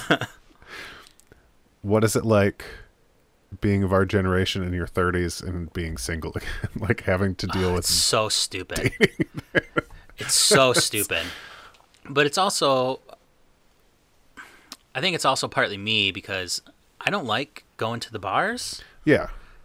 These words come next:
Speaker 2: It's not a scene
Speaker 1: But
Speaker 2: I've
Speaker 1: does that happen still?
Speaker 2: Yes.
Speaker 1: 'Cause, uh, like, I, I, in my, in my head, it's this space age of dating where it's all fucking apps
Speaker 2: Oh, that's,
Speaker 1: and, like, <laughs>
Speaker 2: that's how it was
Speaker 1: social media.
Speaker 2: also. And those are terrible.
Speaker 1: Yeah.
Speaker 2: Those are absolutely terrible.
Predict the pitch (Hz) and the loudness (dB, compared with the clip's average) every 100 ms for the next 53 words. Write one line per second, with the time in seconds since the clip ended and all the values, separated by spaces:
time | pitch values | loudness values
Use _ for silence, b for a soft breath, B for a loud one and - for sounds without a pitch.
0 | - - 185 147 - 147 139 147 151 143 | -16 -4 -4 -2 -4 -2 2 4 4 4
1 | 139 117 151 185 180 - 196 214 220 - | 2 4 2 2 -2 0 0 0 -4 -14
2 | _ - 90 143 - - 139 120 127 123 | _ -2 2 2 2 2 2 2 0 2
3 | 127 131 117 135 139 135 139 139 147 147 | 4 4 6 6 6 4 4 6 6 6
4 | 139 143 143 117 131 139 135 101 - - | 4 4 6 8 8 6 2 -6 -4 4
5 | 135 - 123 117 - - 117 123 131 127 | 4 4 4 6 6 4 6 6 6 6
6 | 123 117 107 98 104 110 117 107 101 98 | 4 4 0 2 2 4 4 6 4 4
7 | - 98 101 113 104 101 95 107 104 104 | 4 2 2 0 0 0 0 2 4 2
8 | - 131 156 139 143 92 95 92 - 143 | 2 4 6 6 6 4 2 0 2 0
9 | - - - 113 - 151 147 117 139 117 | -2 -6 -2 0 2 4 4 4 4 4
10 | 101 110 110 107 101 - B B - 117 | 4 4 4 4 2 -2 B B -6 -6
11 | 120 - - 120 143 101 - - 104 110 | -8 -14 -4 -2 -2 -4 -8 -6 -2 0
12 | 90 - - 92 85 - 120 - - 113 | -2 -6 -6 -2 -2 -2 -10 -12 -8 -6
13 | 113 113 113 101 90 92 - 87 85 82 | -4 -4 -4 -6 -8 -10 -6 -6 -4 -4